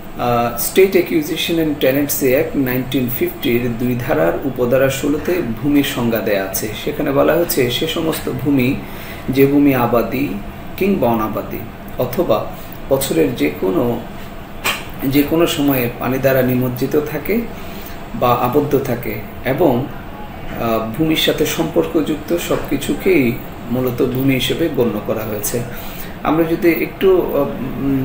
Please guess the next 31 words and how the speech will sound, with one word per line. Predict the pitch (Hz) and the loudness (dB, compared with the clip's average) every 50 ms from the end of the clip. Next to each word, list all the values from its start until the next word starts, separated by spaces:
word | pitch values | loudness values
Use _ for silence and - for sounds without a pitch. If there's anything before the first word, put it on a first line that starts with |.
| 127 - | -2 0
আরেকটু | 143 147 156 156 - 170 | 0 2 2 2 2 0
গভীরভাবে | 143 139 143 143 147 143 143 147 143 143 143 | 4 4 6 6 6 4 4 2 0 0 0
দেখি, | 139 139 135 - - 220 233 - - 135 135 | 0 0 -2 0 0 0 0 0 0 -2 -2
ভূমির | 156 156 147 151 151 151 - | 0 4 4 4 2 2 0
কিন্তু | 151 143 139 147 131 | -2 0 2 2 2
অনেক | 131 131 135 131 - - | 2 2 0 -2 0 0
ধরনের | 135 135 131 135 143 151 | 2 2 2 2 2 0
শ্রেণীবিভাগ | 147 - - - 131 123 120 113 110 - 131 120 117 117 | 0 -2 0 0 2 2 2 0 0 -2 0 -2 0 0
আছে। | 117 110 - - - 127 120 - - - - - - - - - - | -2 -2 -2 -2 -2 -2 -2 -4 -8 -10 -10 -10 -10 -10 -10 -2 2
আমরা | 143 147 151 | 4 6 6
যখন | 151 156 151 - 170 151 147 143 | 6 4 2 2 2 4 4 4
মৌজা | 139 135 139 139 143 139 139 | 4 4 4 4 4 2 2
মূল্যের, | 135 135 131 127 131 131 147 156 160 | 4 2 2 2 2 2 4 4 4
আহ, | 160 - - - - 127 123 120 117 113 117 - | 4 2 -2 0 0 2 2 2 2 2 0 0
একটা | - - - 147 127 | -2 0 2 2 4
রেট | 131 135 139 139 - - | 6 4 4 2 2 2
চার্ট | - 143 135 - - | 2 2 2 2 0
থাকে, | - - - - 170 - | -2 -4 -2 -2 -2 0
প্রতিটি | - 139 135 135 117 120 139 | 0 0 0 0 0 2 4
এলাকায় | 135 135 127 127 131 127 120 123 123 120 120 143 143 135 120 117 123 135 - - - | 4 4 4 2 2 2 2 2 2 0 2 2 4 4 6 6 4 4 2 2 2
বা | 120 120 120 120 - - | 2 4 4 2 2 0
উপজেলায় | 143 139 - 143 135 139 143 135 127 127 123 127 127 - | 0 0 4 2 4 6 6 6 6 6 4 4 2 2
কয়েকটা | 139 127 120 120 - - 131 | 4 4 4 4 4 2 2
মৌজা | 120 120 120 117 117 113 120 113 - - | 4 4 2 2 0 2 0 0 0 -2
থাকে, | 131 120 - - 107 113 - - - - - - - - - - | -6 -6 -4 -4 -4 -4 -4 -4 -6 -10 -12 -12 -12 -10 -2 0
ওই | 123 120 | 2 4
মৌজার | 120 123 135 139 139 135 147 143 143 139 139 | 4 6 6 4 4 6 6 4 4 4 4
মধ্যে | 139 135 139 139 135 147 156 139 127 | 2 2 0 0 2 4 6 6 6
অনেক | - 135 147 160 160 160 - | 4 0 -2 -2 -2 0 0
ধরনের, | 135 127 127 120 123 123 120 | 2 2 4 2 2 0 0
আহ, | - - - - - 127 123 120 | -2 -6 -8 -8 -8 -6 -4 -4